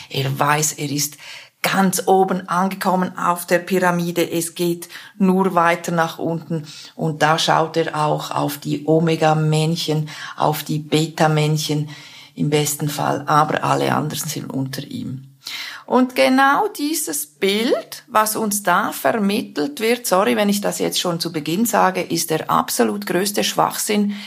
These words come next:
den ich überhaupt erlebe in, in den Gesprächen mit den Männern, die, die dann zu mir kommen und sagen, "Ja, ich möchte doch auch gern so ein Alpha-Mann sein." Und, ähm,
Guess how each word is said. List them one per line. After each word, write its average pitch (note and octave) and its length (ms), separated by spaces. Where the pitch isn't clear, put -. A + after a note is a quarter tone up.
den F3+ 280
ich G#3 360
überhaupt E3+ 1000
erlebe F#3+ 720
in, G3+ 380
in G3+ 140
den F#3 200
Gesprächen F#3+ 720
mit G3+ 180
den F3 200
Männern, G#3+ 540
die, G3+ 340
die F#3+ 100
dann F#3 220
zu F#3+ 120
mir A3+ 280
kommen G3 320
und F#3 120
sagen, F#3 260
"Ja, F3 120
ich - 140
möchte G3+ 260
doch B3 160
auch A3 200
gern G3+ 260
so G3 160
ein G3+ 220
Alpha-Mann G#3 640
sein." G3+ 520
Und, G3 400
ähm, F#3 640